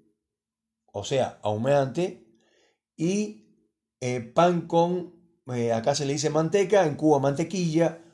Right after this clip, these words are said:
pan con mantequilla o pan con manteca, eh, la traducción es la misma, es un producto lácteo que, bueno, es la barra amarilla, eso, eso para los,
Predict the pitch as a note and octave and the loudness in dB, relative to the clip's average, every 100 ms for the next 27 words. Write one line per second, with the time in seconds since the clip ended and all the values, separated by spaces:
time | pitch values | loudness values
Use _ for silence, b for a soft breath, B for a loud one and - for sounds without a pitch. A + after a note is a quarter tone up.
0 | _ C#3+ C#3 C3 C3 B2 A#2+ C3 A#2+ A#2+ | _ -6 -4 -6 -6 -8 -8 -6 -4 -6
1 | A#2 b b b b _ G#2+ B2+ B2+ B2 | -8 b b b b _ -8 -6 -4 -4
2 | A#2+ A#2+ A#2 C#3 C#3 C3 - _ F#2+ F#2 | -2 -2 -2 -2 -2 -2 -6 _ -16 -12
3 | G2+ G2 F#2+ - - A2+ A2+ A2 A2 B2 | -10 -12 -14 -18 -8 -6 -4 -4 -4 -4
4 | C3 C3+ C#3 E3 D#3 E3 E3+ B B B | -2 0 2 2 2 0 -2 B B B
5 | - A2+ A#2+ A#2+ A#2+ A#2+ A#2+ B2+ A#2+ A#2+ | -10 -6 -4 -2 -2 -2 -2 -2 0 -2
6 | A2+ C3 A#2 A2 G2+ G2+ G2 A2 - - | -2 -6 -4 -4 -8 -10 -6 -8 -8 -18
7 | _ - A#2+ A#2 G#2 A#2+ C3 B2 A#2 A#2+ | _ -6 -4 0 2 2 2 0 -2 -2
8 | A#2+ G#2+ A2+ B2+ - F2+ - _ _ _ | -4 -4 -4 -6 -8 -10 -16 _ _ _
9 | B2+ B2 B2+ - b b b b _ - | -6 -4 -6 -8 b b b b _ 6
10 | D#3 D3 C#3 B2 B2 A2+ A2+ b | 6 8 6 2 -2 -4 -8 b